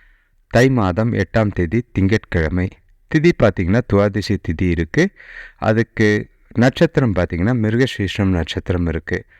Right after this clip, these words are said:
இன்னைக்கு நாள் முழுக்க சித்தயோகமா இருக்கு. தனிய நாள் இன்னைக்கு வந்து புதிய முயற்சிகளை தவ-, தவிர்க்கிறது நல்லது. இருந்தாலும் இன்னைக்கு சுப முகூர்த்த நாளாகவும் இருக்கு. ராகு காலம் பார்த்தீங்கன்னா,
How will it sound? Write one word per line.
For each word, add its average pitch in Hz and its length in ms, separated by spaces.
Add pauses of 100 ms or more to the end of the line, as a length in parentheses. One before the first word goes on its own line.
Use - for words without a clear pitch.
(420)
இன்னைக்கு 135 540 (240)
நாள் 120 320
முழுக்க 107 640 (140)
சித்தயோகமா 98 600
இருக்கு. 87 360 (380)
தனிய 117 340
நாள் 104 240 (100)
இன்னைக்கு 98 380
வந்து 92 380 (300)
புதிய 143 280
முயற்சிகளை 95 560 (140)
தவ-, 92 120 (180)
தவிர்க்கிறது 92 680 (180)
நல்லது. 85 440 (480)
இருந்தாலும் 143 640
இன்னைக்கு 104 340 (100)
சுப 117 240
முகூர்த்த 113 420
நாளாகவும் 87 540
இருக்கு. 85 540 (520)
ராகு 139 460
காலம் 123 360
பார்த்தீங்கன்னா, 87 420